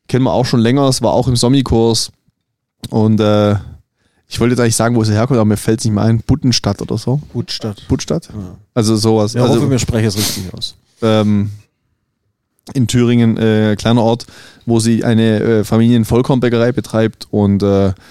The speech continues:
Speaker 1: sehr engagiert im, äh, im Bäckerhandwerk, auch, äh, Landesinnungs-, ne, Landesobermeisterin? Wie heißt man das richtig?
Speaker 2: Landesobermeisterin.
Speaker 1: Ah, Landesobermeisterin Thüringen, ähm, ganz,
Speaker 2: Ja,
Speaker 1: ähm,
Speaker 2: nee, absolut
Speaker 1: tough, was,
Speaker 2: verdient.
Speaker 1: tough, was er da runterreißt, ne?
Speaker 2: Und, und rührig und ja, so muss es sein.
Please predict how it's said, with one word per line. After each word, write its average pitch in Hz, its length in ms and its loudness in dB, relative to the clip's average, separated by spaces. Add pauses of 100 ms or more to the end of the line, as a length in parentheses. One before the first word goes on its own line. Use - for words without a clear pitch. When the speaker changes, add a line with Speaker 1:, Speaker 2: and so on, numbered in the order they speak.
(200)
Speaker 1:
sehr 127 180 0
engagiert 139 520 0
im, 123 300 2
äh, 113 440 4
im 110 180 0
Bäckerhandwerk, 120 640 0
auch, 110 320 0
äh, 104 220 2
Landesinnungs-, 110 1120 0
ne, 110 220 2
Landesobermeisterin? 131 800 -4
Wie 117 80 -4
heißt 117 140 -2
man 110 100 -2
das 101 80 -10
richtig? 107 160 -4
Speaker 2:
Landesobermeisterin. 104 580 -8
Speaker 1:
Ah, - 20 4
Landesobermeisterin 113 720 0
Thüringen, 123 480 -4
ähm, 107 680 -4
ganz, 110 400 -2 (1080)
Speaker 2:
Ja, 127 200 0
Speaker 1:
ähm, 117 160 2
Speaker 2:
nee, 90 120 -8
absolut 139 460 -2
Speaker 1:
tough, 131 120 0
was, 135 60 -2
Speaker 2:
verdient. 139 280 0
Speaker 1:
tough, 143 160 -2
was 156 120 2
er 151 60 0
da 143 60 2
runterreißt, 117 480 0
ne? 127 200 0
Speaker 2:
Und, 113 140 -4
und 110 280 -6
rührig 131 360 -2
und 101 300 -12
ja, 113 160 -10
so 135 180 -4
muss 135 180 -6
es 120 100 -8
sein. 110 360 -10